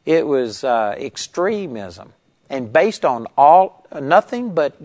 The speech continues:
the fact that that violated everything I see in Scripture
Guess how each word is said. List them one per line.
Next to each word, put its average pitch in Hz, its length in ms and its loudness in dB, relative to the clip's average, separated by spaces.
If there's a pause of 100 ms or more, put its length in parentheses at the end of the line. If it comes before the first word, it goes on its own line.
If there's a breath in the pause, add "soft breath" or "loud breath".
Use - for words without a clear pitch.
(300)
the 120 140 -4
fact 190 380 2
that 139 160 -6
that 120 160 -2
violated 151 960 2
everything 170 720 -4
I 151 160 -6
see 156 360 -6
in 156 200 -10
Scripture - 580 -12